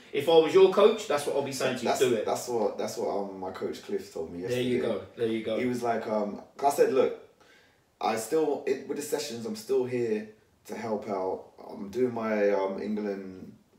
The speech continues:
Speaker 2: um, level one next month." And he's like, "Well, look, you've got a couple of years left of fighting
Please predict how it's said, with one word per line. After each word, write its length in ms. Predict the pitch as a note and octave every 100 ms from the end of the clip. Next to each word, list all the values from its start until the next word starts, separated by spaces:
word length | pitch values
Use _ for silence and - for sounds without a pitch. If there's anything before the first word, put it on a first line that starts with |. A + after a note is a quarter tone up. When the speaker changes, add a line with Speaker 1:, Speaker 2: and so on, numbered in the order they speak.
| -
Speaker 2:
um, 500 | D#2+ F2 F2 D2+ - _ _ _ -
level 300 | - G2+ F2+
one 480 | F#2+ F2+ E2+ E2 - _ _ - -
next 360 | - - - -
month." 480 | - - - - - _ _ _ _ _ _ _ _ _ _
And 600 | A2 F2+ E2+ D#2 D2+ - -
he's 140 | A#2 B2
like, 240 | - - -
"Well, 440 | G#2 G#2 G2+ - -
look, 260 | F#2+ - -
you've 100 | -
got 60 |
a 80 | -
couple 220 | B2+ A#2 C3
of 40 |
years 220 | C3 B2
left 220 | A#2 A2
of 80 | G#2+
fighting 680 | - G#2+ G2+ G2 G#2+ F#3+